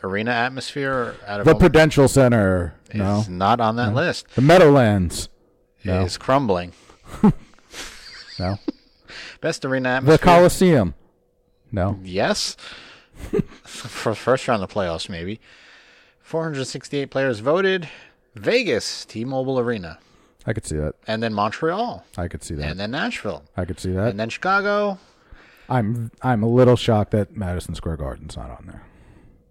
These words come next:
Speaker 1: Best arena ice.
Speaker 2: I would have said Edmonton.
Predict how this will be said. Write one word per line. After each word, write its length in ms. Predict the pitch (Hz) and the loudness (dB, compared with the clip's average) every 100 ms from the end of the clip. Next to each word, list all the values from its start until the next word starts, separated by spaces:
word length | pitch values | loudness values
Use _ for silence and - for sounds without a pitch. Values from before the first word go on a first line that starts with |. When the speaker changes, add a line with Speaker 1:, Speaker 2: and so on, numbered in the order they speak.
| _ _ _ _ _ _ _ _ _ _ _ _ _ _ - | _ _ _ _ _ _ _ _ _ _ _ _ _ _ -10
Speaker 1:
Best 320 | 113 - - | -8 -8 -12
arena 380 | 110 110 110 113 | -10 -8 -8 -8
ice. 460 | 107 90 - - - _ - - - - - - | -8 -8 -8 -12 -14 _ -20 -20 -20 -20 -10 -2
Speaker 2:
I 80 | |
would 140 | 110 110 | 2 2
have 60 | |
said 360 | - 120 104 92 _ _ _ _ _ _ _ _ _ _ - | 2 0 0 -2 _ _ _ _ _ _ _ _ _ _ -2
Edmonton. 500 | 120 98 95 92 73 | -2 0 -4 -4 -8